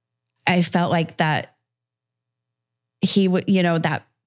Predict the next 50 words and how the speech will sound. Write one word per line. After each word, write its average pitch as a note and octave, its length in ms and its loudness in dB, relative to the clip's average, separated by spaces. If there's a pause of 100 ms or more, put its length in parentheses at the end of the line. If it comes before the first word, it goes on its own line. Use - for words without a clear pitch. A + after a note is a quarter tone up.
(160)
part G#3+ 280 0
of F#3 80 0
him F#3 360 2
was E3 200 0
no F3+ 140 2
longer E3 300 0
with F3 240 -2
me, C#3+ 360 0
you F3 160 2
know, D#3 260 2
like, D#3+ 240 -2
all E3+ 100 0
of E3+ 60 -2
a F3 60 2
sudden E3+ 320 -2
I D3+ 80 0
was D#3+ 180 0
like, D3+ 160 -4
"What E3 240 -2
did E3 160 0
I D3 140 0
just D3 340 -2
do?" C#3+ 260 0
Like, C3 240 -4
I D3+ 120 2
didn't E3 360 2
know. D3 380 2
But F3+ 160 -2
at D#3 140 -2
the E3 100 0
same D#3+ 340 0
time, D#3+ 300 -2
like, D3+ 220 -2
I D3+ 100 0
was D3 220 0
like, D3+ 200 -8
"Oh D#3+ 100 0
my D3+ 180 2
God," D#3 320 -4
like, - 180 -6 (540)
he - 200 0
was D#3 240 2
with F3+ 300 -2
me, B2+ 300 0
like, D3+ 180 -2
he's D#3 160 -2
a - 60 -6
part E3 340 -2
of C#3+ 140 -4
me. - 400 -4